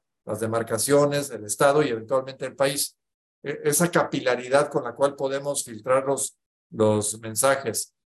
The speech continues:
recibir respuestas y comprometernos a estar presentes en todos estos procesos, va a hacer que efectivamente esta sea una campaña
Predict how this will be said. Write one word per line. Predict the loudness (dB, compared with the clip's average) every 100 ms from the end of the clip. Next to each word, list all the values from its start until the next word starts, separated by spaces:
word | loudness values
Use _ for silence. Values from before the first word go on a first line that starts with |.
| -6
recibir | -2 -2 -2 2
respuestas | 2 2 2 2 0 -6 -8
y | -12 -2
comprometernos | 0 0 -2 -2 0 2 4 2 -4 -8
a | -4 -2
estar | 2 4 4
presentes | 2 0 -2 -4 -10
en | -4
todos | 0 0
estos | 0 -8
procesos, | -8 -6 -4 -4 -4 -8 _ _ _ 2
va |
a | 4
hacer | 4
que | 2
efectivamente | 0 0 0 2 2 0 -2
esta | -2 -2
sea | 0 -2
una | -2
campaña | -6 -4 -2 -2 -2 -6